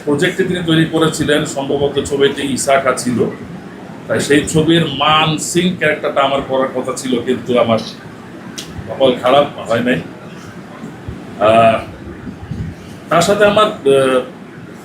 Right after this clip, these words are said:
চলচ্চিত্রে তার ছবিতে কাজ না করা হলেও তার সাথে দীর্ঘদিন আমার চলার সুযোগ হয়েছে, হাঁটার সুযোগ হয়েছে। রফিক ভাই একটু আগে বললেন যে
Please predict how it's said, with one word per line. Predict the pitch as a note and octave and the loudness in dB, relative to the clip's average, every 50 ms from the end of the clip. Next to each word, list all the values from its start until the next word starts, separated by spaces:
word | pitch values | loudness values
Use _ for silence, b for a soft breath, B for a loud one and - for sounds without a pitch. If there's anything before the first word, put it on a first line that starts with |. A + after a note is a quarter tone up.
| - - | -8 -2
চলচ্চিত্রে | E3 D#3+ E3+ E3+ F3 F3+ - F#3+ | 0 2 2 2 2 0 0 2
তার | G3 F#3 F3+ - - - - - - | 4 4 4 2 -2 -8 -10 -4 -2
ছবিতে | - D#3 E3+ E3 E3+ | 0 2 2 2 0
কাজ | - D#3+ D3+ D#3 D#3 E3+ | 2 2 2 2 2 2
না | F3 E3+ | 2 2
করা | E3+ F3+ F#3 F#3+ F3 | 4 4 4 4 4
হলেও | F3 F3+ E3+ D#3 C#3+ | 4 4 4 2 4
তার | - D3 C#3+ | 4 2 0
সাথে | C#3+ D#3 D#3+ E3+ | 0 -2 -4 -4
দীর্ঘদিন | C#3 D3 D#3+ D3+ D3+ E3 E3 D#3+ E3+ E3 | -2 0 0 0 2 2 2 2 4 4
আমার | E3+ E3+ E3+ D#3+ - - - - - - | 4 4 4 4 2 0 -6 -14 -8 0
চলার | - D3+ D#3 E3+ F3 F3 | 2 4 4 6 4 2
সুযোগ | - - D3+ C#3 C3+ B2 - | 2 -2 -4 -4 -4 -4 -4
হয়েছে, | F#3+ F#3+ - - - - - - - - - | -6 -10 -10 -12 -14 -16 -18 -20 -14 -6 -4
হাঁটার | A#2+ B2+ - D3 D3 | -2 0 2 0 0
সুযোগ | - - - A#3+ G#3+ | 0 -2 -6 -8 -8
হয়েছে। | F#3+ F3 - - - - - - - - - - B B B B B - - - - - - - - - - - - - - - B2+ | -8 -8 -10 -12 -14 -14 -16 -16 -16 -16 -16 -16 B B B B B -16 -16 -16 -16 -16 -16 -14 -14 -14 -14 -14 -14 -12 -4 0 2
রফিক | B2+ D3 D#3 D3+ | 2 4 4 4
ভাই | E3 E3+ E3+ | 4 4 2
একটু | E3 E3+ | 2 2
আগে | F3 E3+ | 0 2
বললেন | E3 E3+ E3+ F3 E3+ | 4 4 4 4 4
যে | F3 | 2